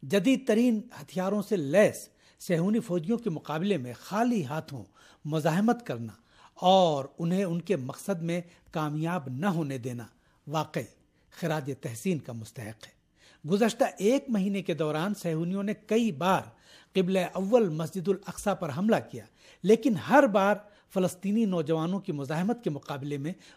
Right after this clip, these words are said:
انہیں پسپائی اختیار کرنی پڑی۔ نام نہاد عالمی برادری نے تو ہمیشہ فلسطین کو نظر انداز کیا ہے، فلسطینیوں کے حقوق اور ان کے برحق، آ، ان کی تحری-، تحریک کی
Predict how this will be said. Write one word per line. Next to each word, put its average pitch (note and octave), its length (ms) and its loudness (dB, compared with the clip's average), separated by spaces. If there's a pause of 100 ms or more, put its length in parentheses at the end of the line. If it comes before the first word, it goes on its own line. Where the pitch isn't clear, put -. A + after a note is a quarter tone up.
انہیں F3 200 -2
پسپائی F#3 580 0
اختیار B2+ 400 -8
کرنی A#2 340 -12
پڑی۔ A2+ 200 -16 (880)
نام A#3+ 320 4
نہاد A3 340 4
عالمی G#3 300 2
برادری G3 440 0
نے G3 120 -2
تو G3+ 160 -2 (120)
ہمیشہ F#3+ 840 -2 (440)
فلسطین F3+ 480 0
کو F3 120 -4
نظر D#3 260 -2
انداز D3+ 400 -4
کیا D#3 340 -2
ہے، D#3+ 80 -10 (460)
فلسطینیوں G3 540 2
کے - 120 -2
حقوق F#3+ 420 6 (400)
اور G3 200 2
ان F#3+ 140 0
کے F#3 160 0
برحق، E3+ 560 -2 (720)
آ، - 20 -6 (460)
ان C#3 140 -6
کی D#3+ 160 -6
تحری-، D#3+ 400 -2 (100)
تحریک G3 500 2
کی C3 180 -6